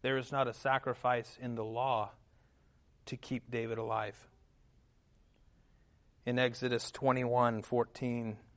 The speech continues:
the penalty for murder is death. And in Leviticus twenty ten, the penalty for adultery is death. David knows this.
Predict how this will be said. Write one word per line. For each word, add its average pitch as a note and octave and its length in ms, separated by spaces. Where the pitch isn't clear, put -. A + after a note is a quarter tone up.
the A#2+ 100
penalty B2 520
for A#2+ 160
murder A2+ 320
is G#2+ 100
death. A2 340
And A2+ 100
in A2+ 140
Leviticus A2+ 600
twenty A2+ 340
ten, G#2 360
the G#2+ 100
penalty A2 460
for G#2+ 200
adultery G#2+ 540
is G#2+ 140
death. G#2+ 260
David A2+ 300
knows G#2+ 240
this. - 320